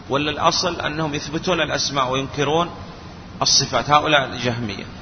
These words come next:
ولذلك هو ركز على الصفات في كتابه أو على لسان رسوله صلى الله عليه وسلم. وهذا تقدم معنا أن الأسماء والصفات توقيفية،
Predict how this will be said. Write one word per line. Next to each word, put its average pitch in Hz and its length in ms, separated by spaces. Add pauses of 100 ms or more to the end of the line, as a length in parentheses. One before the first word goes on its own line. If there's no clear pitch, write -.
(100)
ولذلك 156 360
هو 139 160
ركز 156 400
على 139 160
الصفات 95 420 (600)
في 175 140
كتابه 170 840 (680)
أو 156 120
على 151 220
لسان 151 320
رسوله 135 460
صلى 127 280
الله 123 160
عليه 117 160
وسلم. 107 340 (140)
وهذا 165 280
تقدم 151 520
معنا 110 340 (680)
أن 151 240
الأسماء 139 680 (160)
والصفات 151 680 (680)
توقيفية، 127 580